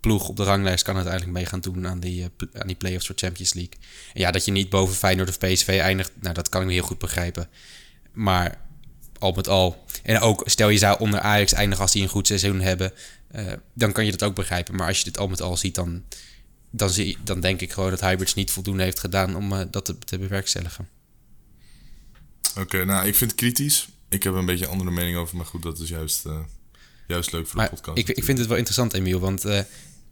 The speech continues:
Speaker 1: ja, we, als we het dan even opdelen in twee gedeeltes. Het eerste gedeelte van tweeduizend drieëntwintig en het tweede. Welke cijfers zou je daar dan voor geven?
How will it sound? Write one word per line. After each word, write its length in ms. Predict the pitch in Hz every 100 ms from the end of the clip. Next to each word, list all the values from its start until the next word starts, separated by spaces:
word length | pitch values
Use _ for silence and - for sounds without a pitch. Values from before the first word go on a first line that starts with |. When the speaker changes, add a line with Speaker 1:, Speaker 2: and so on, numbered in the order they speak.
| _ _ - -
Speaker 1:
ja, 260 | 107 92 - - - 120
we, 220 | 113 113 78 - -
als 160 | 117
we 60 | -
het 40 | 123
dan 40 | 123
even 160 | 117 127
opdelen 360 | 113 107 95 95
in 60 |
twee 220 | 98 113 113
gedeeltes. 480 | 101 98 90 90
Het 80 | -
eerste 320 | - 120 -
gedeelte 280 | 110 113 101
van 80 | 101
tweeduizend 300 | 98 95 104 101
drieëntwintig 360 | 104 98 101 92
en 60 |
het 100 | 98
tweede. 340 | - 92 87 85 - - -
Welke 220 | 107 110
cijfers 320 | - 110 101 -
zou 120 | 101
je 60 |
daar 140 | 101 104
dan 120 | 92
voor 140 | 87
geven? 360 | - 87 85 95